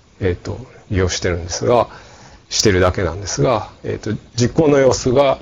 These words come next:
えーと、この下になります。えー、Emacsエディターで、えー、実行して、そのログファイルの冒頭部分がハイライト表示されている様子ですね。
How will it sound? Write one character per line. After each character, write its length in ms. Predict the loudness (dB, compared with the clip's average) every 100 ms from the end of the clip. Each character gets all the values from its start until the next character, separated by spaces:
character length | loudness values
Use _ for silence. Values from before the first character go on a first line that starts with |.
| -6
え 180 | -6 -6
ー 20 |
と、 80 | -12
こ 160 | -8 -6
の 140 | -6
下 240 | -4 0 2
に 100 | 2
な 120 | -4
り 80 | -6
ま 120 | -12
す。 120 | -20 -20 -20 -20 -20 -16 -4
え 160 | 0
ー、 140 | 0 2
Emacs 480 | 4 4 2 2 0
エ 20 |
デ 40 | 2
ィ 40 |
タ 200 | 2 2
ー 40 | 4
で、 340 | 4 2 0 -6 -2
え 440 | 2 2 -2 -10 -16 -16 -2
ー、 20 |
実 180 | -2 -2 -12 _
行 380 | -6 -4 -4 -6 -8
し 160 | -10
て、 360 | -2 4 4 2 -10
そ 140 | -4 2
の 140 | 4
ロ 120 | 6
グ 140 | 6 4
フ 100 | 4
ァ 100 | 4
イ 20 |
ル 80 | 4
の 100 | 4
冒 180 | 4 4
頭 160 | 4
部 160 | 4 2
分 300 | 0 -4 -2
が 220 | 2 2
ハ 220 | 2 2 4
イ 60 |
ラ 100 | 6
イ 80 | 2
ト 60 | 2
表 80 |
示 240 | 2 2 2
さ 120 | -4
れ 80 | -4
て 100 | -6
い 40 |
る 60 | -6
様 80 | -6
子 180 | -8
で 60 | -10
す 160 | -12
ね。 80 | -16